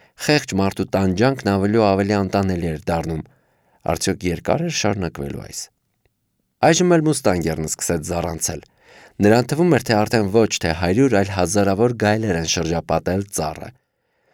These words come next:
Նրանք ավելի ու ավելի էին մոտենում։ Նրանց աչքերը վառվում էին սոսկալի կրակի պես։ Նրանց կարմիր լեզուները դիպչում էին թիկնոցին,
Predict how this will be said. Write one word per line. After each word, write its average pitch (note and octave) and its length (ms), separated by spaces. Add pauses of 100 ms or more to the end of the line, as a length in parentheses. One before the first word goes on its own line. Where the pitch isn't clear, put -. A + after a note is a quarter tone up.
(220)
Նրանք B2 340
ավելի A#2 320
ու C#3 80
ավելի A2+ 320
էին D#2+ 220
մոտենում։ D#2 480 (560)
Նրանց G2 280
աչքերը G#2+ 440
վառվում G2 440
էին G2 140
սոսկալի G2+ 560
կրակի F#2+ 440
պես։ - 260 (580)
Նրանց A2+ 320
կարմիր A2+ 500
լեզուները G2+ 500
դիպչում G#2 420
էին G2+ 140
թիկնոցին, A2 680